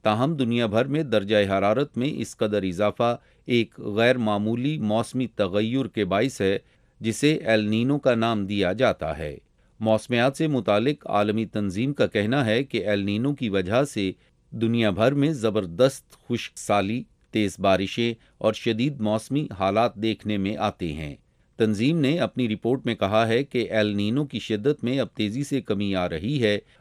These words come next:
اور شاید اس سال کے اواخر میں لا نینو نامی موسمی تغیر اس کی جگہ لینا شروع کر دے گا، جس کے اثرات سردی میں اضافے کے طور پر سامنے آتے ہیں۔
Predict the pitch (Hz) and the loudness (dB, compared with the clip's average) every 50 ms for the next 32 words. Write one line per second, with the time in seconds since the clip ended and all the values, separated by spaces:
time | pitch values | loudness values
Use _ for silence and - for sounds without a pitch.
0 | _ - 98 101 98 - - 110 110 117 127 135 - _ _ _ - - 123 113 | _ -2 0 0 0 0 2 4 4 4 2 0 -4 _ _ _ -6 -6 -6 -6
1 | - - 117 110 117 131 139 - 147 151 - 98 98 95 98 98 - - - 143 | -4 0 2 2 2 2 2 0 -2 0 2 2 2 2 2 0 2 0 0 0
2 | 123 110 107 110 113 _ _ _ _ - - 95 95 101 107 107 107 104 101 104 | 0 0 -2 -2 -4 _ _ _ _ -12 -6 -2 2 4 6 6 6 4 2 2
3 | 110 117 131 151 165 151 117 107 104 110 131 156 147 113 107 107 110 107 - - | 0 2 2 2 2 2 2 2 2 2 0 0 0 0 2 0 0 0 -2 -4
4 | 123 127 110 - - 104 92 95 107 110 120 135 143 135 120 - - - 110 107 | -4 -4 -4 -2 -2 -2 0 0 0 0 0 0 0 0 -2 -4 -6 -6 -6 -6
5 | 98 87 98 98 90 101 117 123 127 113 110 107 101 104 101 - - 107 98 92 | -2 -2 -2 -2 0 2 2 2 2 2 0 0 0 -2 -4 -4 -4 -4 -6 -6
6 | 82 - - 92 87 107 143 160 143 120 98 98 98 - _ _ _ _ - - | -4 -4 -4 -4 0 0 0 2 2 2 0 0 -2 -6 _ _ _ _ -10 -6
7 | 113 107 - - 120 110 - 92 98 - - 110 117 120 131 143 _ _ _ _ | -6 -6 -4 0 0 0 0 0 -4 -4 -2 0 2 2 2 0 _ _ _ _
8 | - - - 117 113 123 151 170 139 143 156 170 165 113 95 90 110 113 113 - | -6 0 0 0 0 0 -2 0 2 0 0 0 -2 -4 0 2 0 0 0 -2
9 | 160 147 131 110 - - 110 110 107 - 107 101 - - - 117 107 95 85 90 | -4 -2 -2 -2 0 2 2 2 2 2 -2 -2 -2 0 0 0 0 0 -2 -4
10 | 104 - 107 117 - - - 82 69 - 78 73 71 | -4 -2 -4 -4 -4 -4 -6 -6 -6 -6 -8 -10 -10